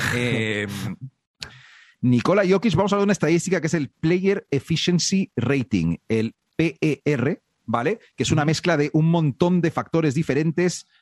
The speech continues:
Speaker 2: eh, estadísticos, eh, tanto positivos como negativos, ¿vale?
Speaker 1: Ujú.
Speaker 2: Y Nikola Jokic tiene ahora mismo el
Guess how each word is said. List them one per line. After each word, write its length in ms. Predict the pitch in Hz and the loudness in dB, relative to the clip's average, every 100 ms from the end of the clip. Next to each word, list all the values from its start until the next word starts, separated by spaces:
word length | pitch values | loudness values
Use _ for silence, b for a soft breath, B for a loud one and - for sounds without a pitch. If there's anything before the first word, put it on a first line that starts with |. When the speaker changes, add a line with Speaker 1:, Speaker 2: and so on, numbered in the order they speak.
| _ _ - | _ _ -10
Speaker 2:
eh, 260 | 131 120 117 | -6 -4 -4
estadísticos, 1000 | - 120 151 - 185 175 202 - - - | -2 0 0 0 0 2 2 0 -4 -2
eh, 220 | 127 117 | -2 0
tanto 280 | - 110 135 | -2 -2 -2
positivos 580 | 117 - 123 170 180 - | -2 -4 0 2 2 0
como 200 | 131 110 | -2 -2
negativos, 680 | 110 95 117 87 69 - _ | -4 -4 -4 -4 -6 -12 _
¿vale? 320 | 101 104 143 226 | -2 0 0 -2
Speaker 1:
Ujú. 320 | 113 120 135 _ - | -4 -4 -4 _ -4
Speaker 2:
Y 140 | 127 | -2
Nikola 280 | 123 165 190 | 0 2 2
Jokic 340 | 185 180 208 - | 2 2 -2 0
tiene 200 | 175 180 | 2 4
ahora 160 | 175 120 | 2 2
mismo 560 | 151 160 180 233 - _ _ _ - | 0 2 0 0 -4 _ _ _ -4
el 380 | 120 113 107 | 0 0 -4